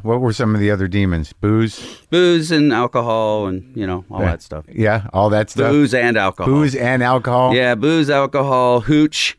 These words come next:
Speaker 1: Hooch,
Speaker 2: <laughs> No.
Speaker 1: rage,
Speaker 2: Uh,
Speaker 1: sadness, what?
Speaker 2: well, drugs too.
Speaker 1: Oh, yeah.
Speaker 2: Yeah. I don't know if she associated that with the railroad so much as she just associated it with
Speaker 1: Was it, it was a lifestyle she saw.
Speaker 2: Yeah,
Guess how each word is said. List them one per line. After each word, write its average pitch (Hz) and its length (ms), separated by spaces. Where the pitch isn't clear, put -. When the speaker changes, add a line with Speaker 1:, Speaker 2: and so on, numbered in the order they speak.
Speaker 1:
Hooch, 135 500
Speaker 2:
<laughs> - 200
No. 92 180
Speaker 1:
rage, 143 540
Speaker 2:
Uh, - 60
Speaker 1:
sadness, 143 800
what? 117 240
Speaker 2:
well, 175 80
drugs 139 640
too. 117 140
Speaker 1:
Oh, 117 60
yeah. 113 260
Speaker 2:
Yeah. 117 300
I 127 120
don't 143 160
know 127 80
if 117 80
she 123 160
associated 98 600
that 90 200
with 85 160
the 92 100
railroad 87 460
so 92 160
much 85 280
as 80 120
she 78 180
just 82 240
associated 82 680
it 82 160
with - 60
Speaker 1:
Was 107 160
it, 120 180
it 110 80
was 107 140
a 98 60
lifestyle 87 760
she 87 200
saw. - 380
Speaker 2:
Yeah, 160 680